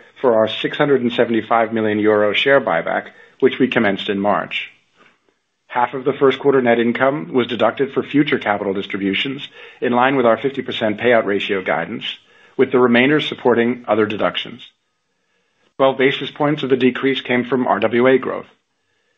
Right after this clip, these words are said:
The increase in R W A is net of reductions due to R W A optimization achieved during the quarter.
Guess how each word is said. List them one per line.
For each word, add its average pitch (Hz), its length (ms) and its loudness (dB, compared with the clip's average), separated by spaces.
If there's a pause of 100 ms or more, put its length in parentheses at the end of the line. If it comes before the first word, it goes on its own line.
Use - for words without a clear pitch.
(280)
The 135 100 0
increase 165 460 2
in 117 80 -4
R 113 140 4
W 117 260 2
A 113 60 6
is 127 220 2
net 127 280 4
of 151 80 -2
reductions 110 640 -2
due 120 160 -2
to 117 120 -2
R 117 160 2
W 110 280 -2
A 110 80 0
optimization 107 1000 -2
achieved 110 400 -2
during 95 220 -6
the 98 80 -10
quarter. 98 400 -10